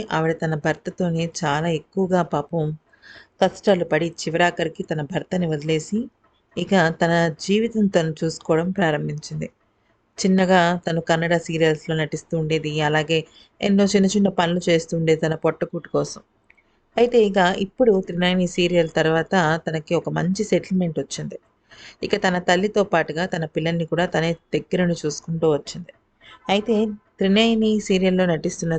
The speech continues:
తిలోత్తమ, అదే మన పవిత్ర జయరాం గారికి చాలా అన్యాయం జరిగింది. ఎందుకనంటే ఆవిడ అకాల మరణం చెందారు.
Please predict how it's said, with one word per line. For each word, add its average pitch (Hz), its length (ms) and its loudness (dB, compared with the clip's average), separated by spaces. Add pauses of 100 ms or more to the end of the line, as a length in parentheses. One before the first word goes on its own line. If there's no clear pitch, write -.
తిలోత్తమ, 175 560 0 (120)
అదే 160 180 0
మన 156 200 -2 (100)
పవిత్ర 180 460 -2
జయరాం 165 460 2
గారికి 156 560 -2 (960)
చాలా 202 580 2
అన్యాయం 190 420 4
జరిగింది. 165 320 2
ఎందుకనంటే 185 540 0
ఆవిడ 170 260 4
అకాల 202 360 0
మరణం 170 380 0
చెందారు. 151 460 -6